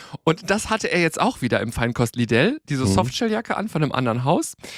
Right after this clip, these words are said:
Speaker 1: und, äh, die Schlafstelle am Kopf montags, nee,
Speaker 2: Mhm.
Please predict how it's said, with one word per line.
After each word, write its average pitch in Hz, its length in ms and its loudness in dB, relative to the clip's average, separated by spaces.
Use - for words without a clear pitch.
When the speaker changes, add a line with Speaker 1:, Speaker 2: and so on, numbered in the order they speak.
Speaker 1:
und, 175 400 4
äh, 143 40 4
die 147 140 -2
Schlafstelle 151 480 0
am 78 120 -4
Kopf - 280 -6
montags, 107 560 0
nee, 113 200 2
Speaker 2:
Mhm. 117 260 0